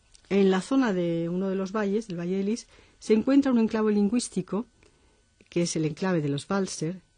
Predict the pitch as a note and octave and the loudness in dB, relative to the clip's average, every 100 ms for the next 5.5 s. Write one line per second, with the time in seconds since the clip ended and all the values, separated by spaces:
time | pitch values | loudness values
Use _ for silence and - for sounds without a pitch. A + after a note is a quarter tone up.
0 | _ _ G#3+ A3 B3 G#3+ G3 G3 - _ | _ _ 0 2 4 4 2 0 -6 _
1 | F3 F3+ F#3 F#3+ A3+ F3 D#3 - F3+ F#3 | -2 0 0 -2 -2 -2 -4 -4 -4 -2
2 | A3+ C#4+ C#4 _ _ _ _ F3 E3 - | 0 -2 -4 _ _ _ _ -6 -6 -2
3 | E3+ F3 F#3 A#3 A3+ A3+ A3 E3+ - D3+ | -2 0 0 0 0 -2 -2 -4 -6 -4
4 | E3+ E3+ E3 E3 E3+ D#3 G#3+ G#3+ G3+ G3+ | 0 0 0 0 -2 2 4 4 2 -2
5 | - B3 A3 C#4 - | 0 0 2 -2 -6